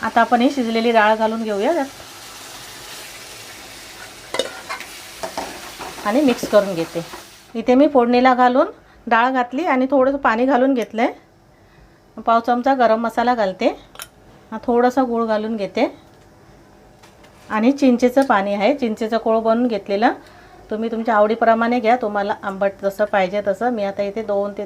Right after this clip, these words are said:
तीन चमचे घालून घेते आणि त्याच्यामध्ये ह्या उकडलेल्या शेंगा घालून घेते शेवग्याच्या. चवीप्रमाणे मीठ घालूया,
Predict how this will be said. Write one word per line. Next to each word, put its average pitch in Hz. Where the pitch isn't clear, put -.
तीन 220
चमचे 202
घालून 196
घेते 190
आणि 196
त्याच्यामध्ये 202
ह्या 240
उकडलेल्या 214
शेंगा 202
घालून 190
घेते 196
शेवग्याच्या. 190
चवीप्रमाणे 226
मीठ 240
घालूया, 190